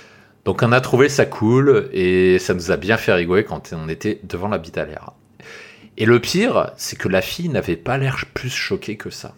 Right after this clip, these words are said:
Elle avait pas l'air tellement choquée, elle avait une réaction normale, elle a pas fait, « Oh, oh putain, mais qu'est-ce que vous faites ? » Aucune réaction comme ça, elle a, elle a rien dit de spécial. Et on s'est dit,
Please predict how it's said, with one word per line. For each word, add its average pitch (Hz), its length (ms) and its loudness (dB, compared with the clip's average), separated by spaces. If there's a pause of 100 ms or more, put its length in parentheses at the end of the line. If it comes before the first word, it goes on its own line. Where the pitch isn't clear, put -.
(480)
Elle 85 160 -10
avait 85 120 -4
pas 131 220 0
l'air 123 200 -4
tellement 98 280 0
choquée, 104 320 -2
elle 175 80 2
avait 98 140 2
une 92 80 -2
réaction 95 320 0
normale, 107 440 4
elle 95 80 -2
a 95 80 0
pas 104 120 2
fait, « 135 220 2
Oh, 262 360 -2
oh 120 80 2
putain, 139 400 -6
mais 104 80 -4
qu'est-ce - 180 -6
que 123 80 0
vous 117 100 2
faites ? » 135 360 -8 (480)
Aucune 170 260 2
réaction 143 380 2
comme 123 180 -2
ça, 143 340 -2
elle 107 220 -4
a, 76 500 -6
elle 110 80 -6
a 120 80 4
rien 123 180 0
dit 120 140 0
de 117 120 0
spécial. - 480 -8 (1700)
Et 101 400 4
on 110 100 4
s'est 123 220 2
dit, 143 400 -6